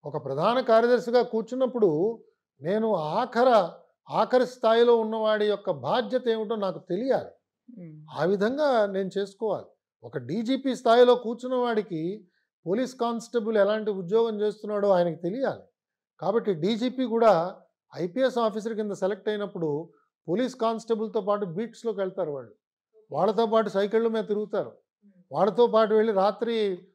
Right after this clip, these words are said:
Speaker 1: పాయింట్ పుస్తకాల మీద సంతకాలు పెడతారు.
Speaker 2: ఓకే.
Speaker 1: పోలీసులు పాయింట్ బుక్‌లు పెడతారు.
Speaker 2: Hmm.
Speaker 1: రాత్రిపూట గస్తీకి వెళ్ళినప్పుడు
Speaker 2: Hmm.
Speaker 1: ఆ పాయింట్ బుక్ ఒకవేళ మా ఇంట్లో ఉందంటే రాత్రి పన్నెండింటికి వచ్చి పాయింట్ బుక్‌లో సంతకం పెట్టాలి.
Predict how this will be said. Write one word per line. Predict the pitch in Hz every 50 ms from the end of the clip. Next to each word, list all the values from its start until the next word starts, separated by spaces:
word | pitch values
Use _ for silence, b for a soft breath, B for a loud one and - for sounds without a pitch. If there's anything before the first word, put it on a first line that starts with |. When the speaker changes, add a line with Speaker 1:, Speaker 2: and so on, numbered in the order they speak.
| _ _ _
Speaker 1:
పాయింట్ | 170 190 214 247 247 226
పుస్తకాల | 214 196 220 - - - 220 226 220 220 214
మీద | 220 214
సంతకాలు | 185 - 202 202 202 214 233 226 214
పెడతారు. | 196 202 196 196 196 208 180 - - - _ _ _ _ _ 196
Speaker 2:
ఓకే. | 190 190 - 196 185 165 147
Speaker 1:
పోలీసులు | 156 185 220 247 196 240 240 202
పాయింట్ | 170 202 214 247 247 220 233
బుక్‌లు | 220 208 226 233 220
పెడతారు. | 220 208 - 220 202 156 123 - - - _
Speaker 2:
Hmm. | - 185 180 175
Speaker 1:
రాత్రిపూట | 147 156 190 208 214 226 233 190 233 226 208
గస్తీకి | 208 185 196 185 190 - 233 220 220
వెళ్ళినప్పుడు | 208 196 202 196 185 160 160 123 113 - _ _ _
Speaker 2:
Hmm. | 196 180 175 170 165 151 147
Speaker 1:
ఆ | 151 160 160
పాయింట్ | 160 185 - - 240 226 226
బుక్ | 226 240 226 202
ఒకవేళ | 214 190 214 220 220 220
మా | 202 202 202
ఇంట్లో | 214 226 208 233 240 233
ఉందంటే | 220 220 226 233 233 233 208 220 196 170 156 180 170 - _ _ _ _ _ _
రాత్రి | 151 156 170 202 214 220 254 240
పన్నెండింటికి | 233 226 208 202 220 226 226 240 226 208 208 220
వచ్చి | 220 220 240
పాయింట్ | 214 - 208 208 220 220 220
బుక్‌లో | 202 208 202 220 220
సంతకం | 190 196 202 202 220 226 233 214
పెట్టాలి. | 208 208 180 208 202 185 139